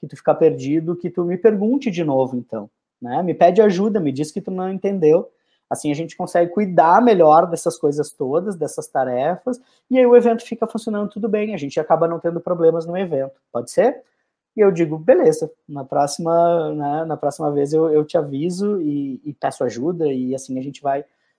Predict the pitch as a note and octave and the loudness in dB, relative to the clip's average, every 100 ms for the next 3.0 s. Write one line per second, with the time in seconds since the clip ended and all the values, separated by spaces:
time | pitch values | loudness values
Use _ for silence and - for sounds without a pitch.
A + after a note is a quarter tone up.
0 | _ - B2+ C#3+ A#2+ A#2 C3+ C3 C3 C3 | _ -6 -2 -2 -2 -4 -6 -4 -2 -2
1 | C3 - _ - B2+ C3+ B2+ B2+ C3 B2 | -6 -12 _ -8 -6 -6 -6 -4 -4 -4
2 | B2+ - B2+ B2+ - - - A2 G#2+ | -8 -10 -10 -8 -8 -10 -10 -12 -12